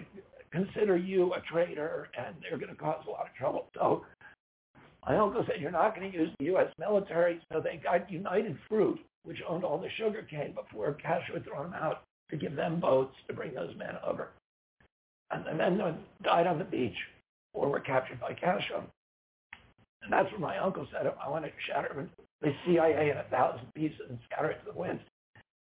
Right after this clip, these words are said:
And my uncle then, you know, the C I A wanted him to go into Laos. He refused. They wanted him to go to Vietnam. He refused. They wanted him to go to war in sixty-two with Russia.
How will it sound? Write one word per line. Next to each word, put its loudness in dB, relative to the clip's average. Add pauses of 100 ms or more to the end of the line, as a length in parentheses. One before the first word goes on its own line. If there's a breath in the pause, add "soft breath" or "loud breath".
(400)
And -4
my 6
uncle 4
then, 0 (340)
you -4
know, 2 (220)
the -6 (160)
C 2
I 6
A 2
wanted -2
him -4
to -12
go 0
into -6
Laos. 2
He -6
refused. 0
They -4
wanted -6
him -14
to -4
go 6
to 0
Vietnam. -4
He -2
refused. 2
They -4
wanted -4
him -4
to -14
go -4
to 2
war 0
in -4
sixty-two 0
with -4
Russia. 2